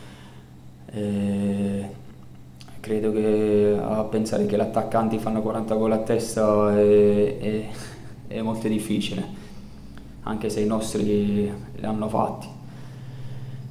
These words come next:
Eh, penso comunque che sono i miei compagni che, che mi hanno messo in condizione di, di segnare e anche tanto merito de-, del mister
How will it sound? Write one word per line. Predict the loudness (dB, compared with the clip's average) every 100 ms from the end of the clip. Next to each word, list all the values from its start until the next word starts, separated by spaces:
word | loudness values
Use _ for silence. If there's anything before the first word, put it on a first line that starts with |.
| -12 -14 -16 -14 -6
Eh, | -2 2 4 2 2 0
penso | 0 -2 2 6 8 8 8 10 8
comunque | 6 4 6 4
che | 4 4 6 6 4 0 -8 -10 -10 -10 -12 -14 -14 -14 -14 -14 -14 -12 -10 -6
sono | -2 2 2
i |
miei | 4 2
compagni | 2 4 4 4 2
che, | 2 4 6 6 2 -6 -4
che | 0
mi | 2
hanno | 2 2
messo | 0 -2
in |
condizione | -2 0 0 -2 0 2 2
di, | 2 2 2 0 -4 -10 -12 -12 -12
di | -4 -2 -2
segnare | 0 2 6 6 6 4 0 -4
e | -2 2 2 4 6 6 4 0 -2 -2 -4 -4
anche | -4 -2 -2 0 2 2 2 2 -2 -6 -2
tanto | 0 0
merito | 0 0 2 4 6 6 4 4 2 2
de-, | 0 0 2
del | 4
mister | 4 2 0 -4